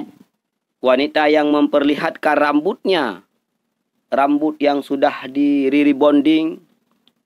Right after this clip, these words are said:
rambutnya dia perlihatkan kepada lelaki-lelaki yang haram diperlihatkannya, yaitu lelaki-lelaki asing yang bukan daripada mahramnya. Ini siksanya yang pertama.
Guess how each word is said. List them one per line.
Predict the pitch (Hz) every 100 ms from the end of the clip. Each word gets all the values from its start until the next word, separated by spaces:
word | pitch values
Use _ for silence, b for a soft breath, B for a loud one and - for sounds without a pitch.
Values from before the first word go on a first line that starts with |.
| _ _ _ _
rambutnya | - 143 151 156 202 202 202 190
dia | 190 175
perlihatkan | 170 175 196 - - 180 165
kepada | 156 - 151 151
lelaki-lelaki | 147 156 147 147 143 147 143 147 143
yang | 135
haram | 113 175 170 151
diperlihatkannya, | 143 143 131 127 143 - 127 117 107 92 - _ _ _ _ _ _ _ _ _ _ _
yaitu | 113 110 127
lelaki-lelaki | 123 131 - 123 123 120 -
asing | 131 135 143 123 123
yang | 120
bukan | 127 139 127 127 - _ _ _ _ _ _ _ _ _ 120
daripada | 120 123 123 123
mahramnya. | 123 131 139 135 120 104 85 82 _ _ - _ _ _ _ _ _ _ _ 339
Ini | 554 320
siksanya | 202 190 - 175 165 131
yang | 120 -
pertama. | - 101 95